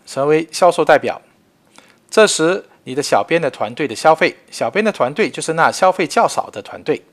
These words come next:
那达到了三十万，两者的对碰呢，就给你一个五分，大概是美金二十五块，就是一百元，啊，在马币。公司的结算是每日结算，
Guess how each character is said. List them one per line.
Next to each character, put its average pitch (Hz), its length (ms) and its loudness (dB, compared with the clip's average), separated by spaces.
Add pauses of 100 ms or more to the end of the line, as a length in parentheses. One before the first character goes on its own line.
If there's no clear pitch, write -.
(800)
那 117 180 -4
达 131 200 4
到 185 140 8
了 143 80 0
三 208 240 2
十 - 140 -6
万， 123 180 2 (680)
两 156 140 2
者 202 120 0
的 147 100 2
对 220 180 -2
碰 247 220 6
呢， 185 140 2
就 196 120 -6
给 156 140 2
你 131 100 -2
一 120 40 -6
个 143 120 -4
五 - 140 -12
分， 175 260 0 (360)
大 151 140 2
概 151 120 2
是 147 140 -2
美 123 160 -6
金 143 220 -10
二 175 100 2
十 147 120 -2
五 101 100 -8
块， 156 220 4 (100)
就 135 100 -10
是 - 220 -6 (100)
一 214 100 -8
百 123 160 2
元， 98 220 -8 (380)
啊， - 360 -14 (220)
在 165 160 4
马 107 180 0
币。 - 220 -8 (580)
公 180 160 2
司 180 140 -2
的 165 80 4
结 135 180 -2
算 156 220 2
是 170 100 -2
每 120 160 -8
日 135 120 -2
结 120 160 -4
算， 156 200 4